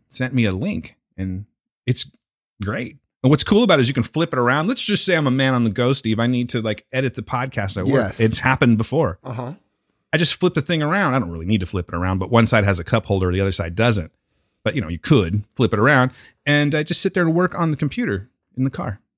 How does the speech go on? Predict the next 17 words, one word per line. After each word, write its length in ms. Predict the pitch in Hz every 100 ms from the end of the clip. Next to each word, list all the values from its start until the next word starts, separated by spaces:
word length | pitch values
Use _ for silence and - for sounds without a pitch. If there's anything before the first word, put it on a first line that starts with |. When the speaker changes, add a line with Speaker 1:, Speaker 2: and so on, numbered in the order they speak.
| _ _ _ _ _ _
Speaker 2:
Well, 220 | 240 349 392
look 180 | 453 -
Speaker 1:
Like 140 | -
Speaker 2:
at 60 | 127
Speaker 1:
a 40 |
Speaker 2:
this 140 | 147
Speaker 1:
nerd. 40 | 107
Speaker 2:
guy. 120 | 180
You're 200 | 170 214
a 20 |
man 240 | 202 214 214
about 180 | 208
Speaker 1:
Like 80 | 180
a 20 | -
big 120 | 160
Speaker 2:
town. 80 | 160
Speaker 1:
nerd. 280 | 160 104